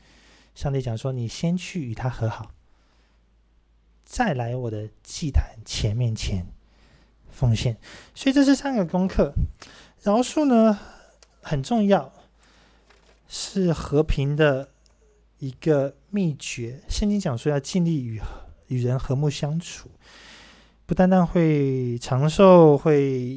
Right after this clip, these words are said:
有一个好的见证，是一件很美的事情，最终是讨神喜悦的一件事情。可是毛泽东讲说，“十帅九不和”，很难的，十个就有九个在打架的。那如何促进人与人之间的和平呢？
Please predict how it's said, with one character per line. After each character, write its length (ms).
有 140
一 20
个 60
好 100
的 80
见 280
证， 500
是 180
一 40
件 120
很 120
美 140
的 80
事 200
情， 320
最 240
终 240
是 140
讨 120
神 180
喜 260
悦 100
的 80
一 40
件 180
事 160
情。 220
可 140
是 100
毛 200
泽 140
东 160
讲 160
说 200
，“十 300
帅 260
九 200
不 140
和”， 300
很 200
难 220
的， 180
十 280
个 140
就 140
有 120
九 140
个 80
在 120
打 180
架 220
的。 120
那 140
如 120
何 160
促 300
进 340
人 300
与 160
人 180
之 120
间 140
的 60
和 180
平 220
呢？ 160